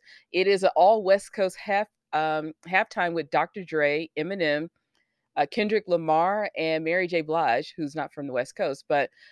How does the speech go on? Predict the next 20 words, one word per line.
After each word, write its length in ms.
um, 280
it 120
just 180
lets 240
you 80
know 240
where 260
we 200
have 180
come 340
with 260
hip 220
hop 300
in 160
that 320
these 480
artists, 420
people 420
kind 280
of 100